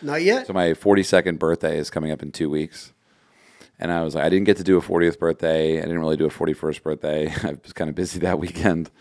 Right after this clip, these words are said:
Speaker 2: Last year, there was a lot of stuff going on. And, and now I was like, "Man, I need a break." And I was like, "What should I do?" And I was like, "Oh, maybe I'll go see some friends. Maybe I'll go here." And all of them just sounded like not what I needed. And then I was talking to a new friend of mine,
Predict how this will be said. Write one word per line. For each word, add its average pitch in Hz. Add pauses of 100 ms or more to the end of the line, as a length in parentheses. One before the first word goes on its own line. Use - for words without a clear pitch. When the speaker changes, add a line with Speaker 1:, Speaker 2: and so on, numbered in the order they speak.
(320)
Speaker 2:
Last 85
year, 80
there 76
was 73
a 76
lot 76
of 76
stuff 76
going 78
on. 76
And, 76
and 85
now 87 (720)
I 85
was 82
like, -
"Man, -
I 90
need 78
a 67
break." 62
And 78
I 80
was 76
like, 76
"What 90
should 82
I 82
do?" 73
And 73
I 73
was 78
like, 87
"Oh, 85
maybe 95
I'll 90
go 87
see 85
some 80
friends. 90
Maybe 85
I'll 80
go 80
here." 87
And 87
all 110
of 127
them 123
just 104
sounded 98
like 80 (800)
not 95
what 90
I 82
needed. 78 (200)
And 85
then 80
I 82
was 82
talking 85
to 80
a 78
new 82
friend 80
of 78
mine, 78